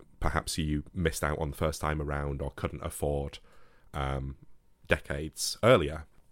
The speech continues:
Um, and Saturn is perfect for that. It's got, you know, you know, Radiant Silvergun is, is probably a prime example of,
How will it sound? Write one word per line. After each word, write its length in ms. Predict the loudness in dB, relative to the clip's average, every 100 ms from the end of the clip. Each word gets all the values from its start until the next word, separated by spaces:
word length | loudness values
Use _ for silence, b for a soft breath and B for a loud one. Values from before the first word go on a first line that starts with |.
| -10 0
Um, 380 | 2 2 0 -4
and 100 | 0
Saturn 300 | 4 4 4
is 80 | -4
perfect 540 | -4 -4 -4 -6 -10 -10 b b -6
for 120 | 2
that. 220 | 2 2
It's 120 | 0 0
got, 360 | 0 0 0
you 60 | -2
know, 180 | -4 -6 -10
you 100 | -6
know, 80 | -4
Radiant 400 | 6 8 8 4
Silvergun 480 | 0 -2 -2 -4 -2
is, 160 | -2 -2
is 100 | -4
probably 380 | -2 -2 0 0
a 60 | 4
prime 300 | 6 6 0
example 540 | -2 -2 -2 -4 -4
of, 180 | -4